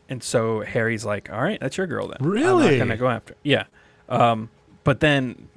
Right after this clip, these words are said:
Speaker 1: again, plot twist, Ron thinks Harry's trying to get with her, and then they get into, they're in, in a tuffle, and then, but it's, it's, it's actually,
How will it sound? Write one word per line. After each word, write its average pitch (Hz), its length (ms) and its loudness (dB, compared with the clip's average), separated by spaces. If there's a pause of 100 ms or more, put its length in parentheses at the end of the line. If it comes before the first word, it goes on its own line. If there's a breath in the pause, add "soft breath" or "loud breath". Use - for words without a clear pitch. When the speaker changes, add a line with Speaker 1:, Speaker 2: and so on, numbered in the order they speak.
(460)
Speaker 1:
again, 113 340 -4
plot 117 280 -2
twist, - 440 -6
Ron 113 280 -4
thinks - 520 -8
Harry's 127 320 -2
trying 120 140 -4
to 107 80 -6
get 117 160 -4
with 117 100 -6
her, 110 180 -4
and 107 160 -12
then 107 220 -8 (380 loud breath)
they 110 160 0
get 110 200 -2
into, 110 360 -10 (120)
they're 117 280 -4
in, 101 140 -8
in 117 200 -8
a 107 60 -4
tuffle, - 580 -4
and 107 220 -8
then, 104 240 -6 (440 loud breath)
but 139 140 8
it's, 147 240 0
it's, - 320 -4
it's 135 180 -4
actually, 104 600 -2